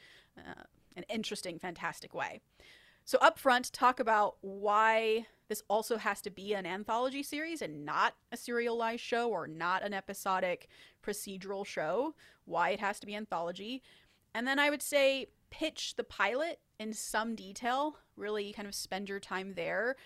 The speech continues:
as a way to wet their whistle, really, on the potential excitement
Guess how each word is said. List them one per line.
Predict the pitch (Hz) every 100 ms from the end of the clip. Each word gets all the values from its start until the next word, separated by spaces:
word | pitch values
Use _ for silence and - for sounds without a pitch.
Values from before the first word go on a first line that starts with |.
| - -
as | 208
a | 214
way | 214 220 226 240
to | 226 - 220 214 208 202 -
wet | 185 196 202 240 277 -
their | 247 220
whistle, | 214 208 - 185
really, | 175 180 180 175 170 - - -
on | 196 202 196
the | 202 196 190
potential | 208 - - 233 226 220
excitement | 196 - 202 170 180 170 170